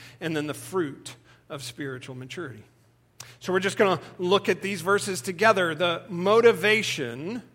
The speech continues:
of spiritual maturity. What, what motivates you to pursue spiritual maturity? Well, well, Peter says, here's what should motivate you. "The end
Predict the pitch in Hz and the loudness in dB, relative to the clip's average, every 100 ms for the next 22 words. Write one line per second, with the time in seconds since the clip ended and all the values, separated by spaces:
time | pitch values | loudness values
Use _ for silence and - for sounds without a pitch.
0 | _ _ _ _ _ _ _ _ 151 123 | _ _ _ _ _ _ _ _ -10 -6
1 | 185 175 170 180 175 208 147 180 - - | -4 -4 -4 -8 -4 -4 -2 -2 -4 0
2 | 262 226 190 247 381 269 151 139 - 151 | 0 0 2 4 6 4 0 -4 -6 -8
3 | 165 214 214 190 202 - 262 220 170 185 | -8 -8 -8 -8 -8 -8 -6 -4 -2 -4
4 | - - _ - - 202 190 - 202 202 | -10 -20 _ -14 -6 -2 -2 -4 -8 -8
5 | - - 185 127 95 _ _ _ _ _ | -8 -6 -6 -8 -16 _ _ _ _ _
6 | _ _ _ _ _ _ _ _ _ _ | _ _ _ _ _ _ _ _ _ _
7 | _ 156 170 202 190 - 269 277 208 - | _ -14 -12 -10 -12 -8 -6 -4 -4 -2
8 | 190 180 165 - - _ _ _ _ 240 | 0 0 -2 -10 -18 _ _ _ _ -4
9 | 247 262 226 214 185 208 277 170 165 151 | 2 4 2 -2 2 2 4 0 -4 -4
10 | 143 175 220 214 254 214 190 254 | -6 -4 -2 2 4 4 2 -4